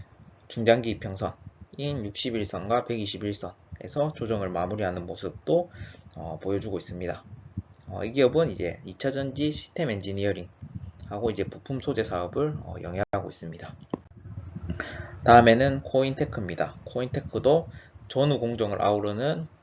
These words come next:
공정 자동화 시스템 전문 기업으로서, 어, 보시면, 어, 중장기 이평선 돌파 이후에 이제,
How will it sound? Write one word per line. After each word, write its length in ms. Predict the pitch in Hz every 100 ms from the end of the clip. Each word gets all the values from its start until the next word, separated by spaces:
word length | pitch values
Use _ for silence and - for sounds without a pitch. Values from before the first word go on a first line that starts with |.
| -
공정 400 | - 139 131 95 -
자동화 360 | - 98 107
시스템 400 | 92 - - 123
전문 400 | 117 95 95 95
기업으로서, 760 | 98 101 92 90 - - 156 - - - - - - -
어, 440 | - 87 - - - _ _ -
보시면, 560 | 98 101 113 151 180 - - - - - - - -
어, 80 | -
중장기 400 | - 110 127 123
이평선 440 | 90 98 95 82
돌파 400 | - 95 - 110
이후에 520 | 98 92 90 98 131 104
이제, 300 | 90 82